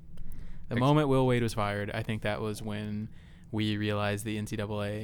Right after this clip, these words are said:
Speaker 1: is going to take these allegations seriously, and Sean Miller has not really been officially cleared from, from some of those, like, shan-, sanctions,
Speaker 2: Yeah.
Speaker 1: um, from his past. So, yeah, I agree with you. The moment that happened, I think Sean Miller became not an option.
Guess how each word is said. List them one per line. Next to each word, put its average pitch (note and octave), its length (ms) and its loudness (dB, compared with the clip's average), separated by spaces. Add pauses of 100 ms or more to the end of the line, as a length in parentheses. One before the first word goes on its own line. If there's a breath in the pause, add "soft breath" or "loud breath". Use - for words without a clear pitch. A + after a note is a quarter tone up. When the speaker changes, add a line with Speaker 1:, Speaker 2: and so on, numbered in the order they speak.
Speaker 1:
is A2 300 -4
going A#2+ 200 0
to A#2 60 -2
take A#2+ 220 0
these B2 340 -4
allegations B2 540 0
seriously, F3 680 0
and D3 600 -4 (420 loud breath)
Sean C3 280 0
Miller B2 360 4
has A2+ 180 2
not A2 260 4
really G#2 180 0
been G2+ 220 -2
officially G#2 380 -4
cleared C3 380 0
from, A#2 680 0
from G#2+ 260 -2
some G#2+ 160 -2
of G#2 60 -2
those, G#2 220 -4
like, A2 140 -6
shan-, A2 280 -6
sanctions, A2+ 600 0 (100)
Speaker 2:
Yeah. - 80 -12 (460 loud breath)
Speaker 1:
um, G2+ 60 -4
from G2+ 160 -4
his G#2+ 160 -2
past. G#2 420 2
So, G2+ 460 -2
yeah, G2+ 160 -6
I - 120 -6
agree G#2+ 200 -2
with G#2 160 -4
you. G#2 140 0
The G#2+ 120 -4
moment A2 280 0
that G#2+ 120 2
happened, G#2+ 400 0
I G#2 80 -4
think G#2+ 180 -6
Sean G#2 260 -4
Miller G2+ 360 -2
became G#2 520 -4
not G2+ 340 -4
an A2+ 100 -6
option. - 400 -4